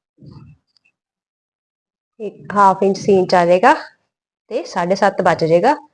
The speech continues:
ਸਾਢੇ ਸੱਤ ਇੱਥੇ ਪੂਰਾ ਆ ਰਿਹਾ, ਠੀਕ ਹੈ ਜੀ। ਇੱਥੋਂ ਆਪਾਂ ਲੰਬਾਈ ਲੈਣੀ ਆ neck ਤੋਂ। ਆਪਾਂ ਇਹਨੂੰ ਉਧੇੜ ਕੇ ਅੱਗੇ ਪਿੱਛੇ ਨਹੀਂ ਕਰ ਸਕਦੇ ਕਿਉਂਕਿ ਇਹ ਪੱਟ-, ਉਹ ਨਹੀਂ ਹੈ, ਪੈਚ ਨਹੀਂ ਹੈਗਾ, ਕਢਾਈ ਆ,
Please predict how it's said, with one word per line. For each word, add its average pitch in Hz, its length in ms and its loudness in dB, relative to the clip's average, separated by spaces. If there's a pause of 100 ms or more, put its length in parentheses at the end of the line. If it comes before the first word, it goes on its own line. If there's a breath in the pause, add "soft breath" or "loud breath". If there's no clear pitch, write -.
(280)
ਸਾਢੇ 190 160 -10
ਸੱਤ 196 200 -2
ਇੱਥੇ - 140 -8
ਪੂਰਾ 185 260 2
ਆ 190 120 4
ਰਿਹਾ, 226 160 4
ਠੀਕ - 1040 -16
ਹੈ 240 60 4
ਜੀ। - 80 -4 (100)
ਇੱਥੋਂ - 280 2
ਆਪਾਂ 214 180 2
ਲੰਬਾਈ 185 320 2
ਲੈਣੀ 180 320 2
ਆ 285 80 2 (360)
neck 175 240 -8
ਤੋਂ। 262 160 0 (1000)
ਆਪਾਂ - 260 0
ਇਹਨੂੰ 262 140 4
ਉਧੇੜ 262 260 6
ਕੇ 226 120 0
ਅੱਗੇ 214 200 2
ਪਿੱਛੇ 220 280 2
ਨਹੀਂ 240 160 4
ਕਰ 226 160 4
ਸਕਦੇ 196 360 4 (160)
ਕਿਉਂਕਿ 226 220 2
ਇਹ 247 60 6
ਪੱਟ-, - 380 -4
ਉਹ 202 200 4
ਨਹੀਂ 220 160 4
ਹੈ, 220 60 2
ਪੈਚ 185 380 0
ਨਹੀਂ 226 180 6
ਹੈਗਾ, 214 220 4
ਕਢਾਈ 214 440 2
ਆ, 285 100 4